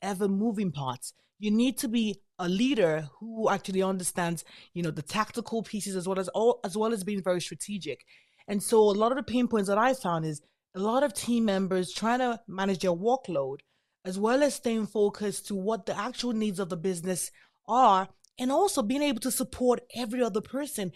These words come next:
because within projects, there are always gonna be different streams, different work packages, and it takes everyone working together to ensure that we can actually achieve that actual strategic goal. That's the only way we can achieve success. If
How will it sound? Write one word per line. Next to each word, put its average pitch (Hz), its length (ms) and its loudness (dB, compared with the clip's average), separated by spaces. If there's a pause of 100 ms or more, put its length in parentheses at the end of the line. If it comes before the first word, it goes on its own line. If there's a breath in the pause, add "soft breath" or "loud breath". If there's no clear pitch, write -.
(360 loud breath)
because 208 440 -2 (200 soft breath)
within 214 320 0
projects, 247 580 0
there 208 120 2
are 180 40 0
always 214 240 4
gonna 190 180 -2
be 165 80 -2
different 208 460 -4
streams, 226 540 -4
different 175 320 -4
work 156 220 -4
packages, 214 760 -4 (420 soft breath)
and 294 300 0
it 233 120 -4
takes - 380 -4 (200 soft breath)
everyone 247 360 0
working 226 320 2
together 190 600 0 (300 soft breath)
to 214 100 -10
ensure 208 400 2
that 180 240 2
we 240 220 0
can 247 160 0
actually 202 300 0
achieve 180 340 -4
that 175 140 2
actual 175 260 0
strategic 214 560 -8
goal. 151 300 -2 (300 soft breath)
That's 247 200 -8
the 262 120 2
only 262 260 2
way 196 160 2
we 175 100 0
can 180 140 -6
achieve 165 320 -4
success. - 540 -10 (420 soft breath)
If 170 160 -8